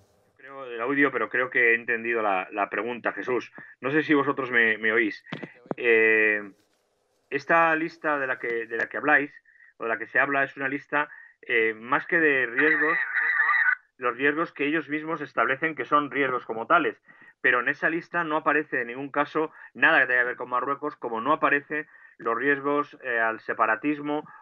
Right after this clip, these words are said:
o al independentismo autonómico. Y sin embargo sí aparecen otros riesgos que me parecen muy bien, que son riesgos, eh, como el de la pandemia o el de la ciberseguridad. Esa lista negra que, de la que hablas de riesgos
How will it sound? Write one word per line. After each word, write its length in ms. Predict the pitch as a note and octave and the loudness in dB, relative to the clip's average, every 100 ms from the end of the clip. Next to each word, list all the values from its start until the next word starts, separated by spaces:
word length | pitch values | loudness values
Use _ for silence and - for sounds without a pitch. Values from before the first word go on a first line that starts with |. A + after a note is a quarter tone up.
| - | -10
o 100 | A#2+ | -2
al 100 | A2+ | -2
independentismo 920 | A2+ A2+ A2 A2+ A2 C3+ C3 C3+ C3 | 0 -4 -4 -6 -8 -10 -4 0 2
autonómico. 680 | B2 A2+ A#2+ D3+ C3 G2 F#2+ _ _ _ _ _ - | 2 2 2 2 0 -6 -16 _ _ _ _ _ -16
Y 100 | C#3 | -14
sin 160 | B2+ | -6
embargo 320 | A#2 C3 D#3 D#3 | 0 2 2 0
sí 100 | D3+ | -2
aparecen 340 | D3 C#3+ D3 | -2 -2 -2
otros 140 | C3+ | 0
riesgos 240 | D3 E3+ D#3 | 2 2 0
que 80 | A#2 | -2
me 100 | G2+ | 0
parecen 300 | B2 B2+ A2+ | -2 -4 -8
muy 140 | A2+ | -8
bien, 320 | B2+ D3 E3 - - - - | -4 -4 -6 -16 -18 -18 -8
que 120 | G#2+ | -4
son 220 | C3+ B2+ | -2 2
riesgos, 480 | C3 C3 C#3 D3 C3+ | 2 2 2 -2 -2
eh, 260 | B2 A2+ A2+ | -2 0 0
como 180 | A2+ A2+ | -2 -4
el 60 | |
de 60 | G#2+ | -2
la 80 | G#2 | -2
pandemia 540 | G2+ A#2+ D3+ D#3 D#3 | 0 2 2 2 2
o 80 | C3+ | 0
el 60 | - | -4
de 100 | A2+ | -10
la 120 | A2 | -10
ciberseguridad. 680 | A2+ G#2 - G2+ G#2 A2+ - - - - - _ | -8 -12 -12 -12 -4 -4 -4 -16 -20 -20 -20 _
Esa 180 | - F3 | -4 -2
lista 300 | F#3 - E3 | -2 0 2
negra 320 | E3+ E3 D3+ | 2 2 0
que, 80 | C#3 | 0
de 240 | B2+ A#2+ | -4 -4
la 120 | A2+ A2+ | -6 -6
que 140 | B2 | -2
hablas 300 | D3 D3 C3 | -2 -2 -6
de 80 | A#2+ | -8
riesgos 420 | C#3 D3 D3 D3 | -6 -6 -6 -10